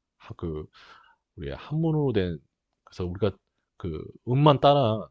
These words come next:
따라서 쓰는 그런 용어도 많고, 한자를 이제 쓰고, 또 요즘에 이제 영어 같은 것도 많이 쓰고, 그밖에, 그밖에 뭐 일본어라든지 뭐 이런 것들이 계속 우리말로 이제 표현은 되지만,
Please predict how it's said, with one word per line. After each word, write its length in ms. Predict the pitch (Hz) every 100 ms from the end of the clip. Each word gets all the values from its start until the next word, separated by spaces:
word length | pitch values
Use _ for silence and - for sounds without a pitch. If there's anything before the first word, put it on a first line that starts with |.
| _ -
따라서 320 | 127 127 104
쓰는 380 | - 120 92 76
그런 240 | - 85 73 62 _ _ _ _ _
용어도 220 | 87 95 87
많고, 260 | 71 -
한자를 1200 | 123 139 151 139 127 127 123 123 117 117 104 101 90
이제 180 | - 78
쓰고, 480 | - 147 139 117 151 _
또 200 | 87 85 - _ - - - - - - - -
요즘에 300 | 110 117 110
이제 200 | 92 82
영어 280 | 82 101 117
같은 220 | 110 -
것도 200 | 98 95
많이 340 | 80 85 80 64 _ -
쓰고, 560 | - 127 110 98 87 _ -
그밖에, 460 | - 87 - 98 92 -
그밖에 340 | - 95 -
뭐 120 | 80
일본어라든지 880 | 80 98 107 92 82 78 71 78 117 - _ _ _ _ _ _ _ _ _ _ _ -
뭐 80 | 82
이런 160 | 90 98
것들이 600 | 98 - 101 101 104 98 _ _ _ -
계속 280 | 95 104 104
우리말로 800 | 120 117 113 113 110 110 107 107
이제 120 | 101 -
표현은 340 | 185 208 190
되지만, 420 | 95 90 92 107